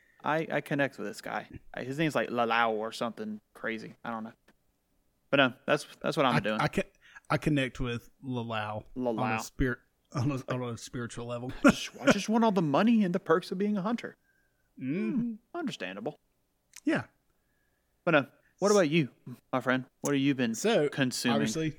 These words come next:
Speaker 2: Game of Thrones. It's two more episodes left. It's, it's get, I mean, it's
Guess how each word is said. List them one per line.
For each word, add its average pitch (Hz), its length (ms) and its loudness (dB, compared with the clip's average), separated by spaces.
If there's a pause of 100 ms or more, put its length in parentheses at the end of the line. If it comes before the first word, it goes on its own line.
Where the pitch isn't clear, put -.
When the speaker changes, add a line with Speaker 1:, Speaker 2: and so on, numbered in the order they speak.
(840)
Speaker 2:
Game 120 180 -4
of 151 80 0
Thrones. 131 540 -2 (200)
It's - 380 -14 (140)
two 175 160 8
more 185 180 6
episodes 170 380 2
left. 165 480 0
It's, - 580 -10 (240)
it's - 120 -20
get, 131 200 -8 (140)
I 113 100 -6
mean, 113 220 -8
it's - 200 -18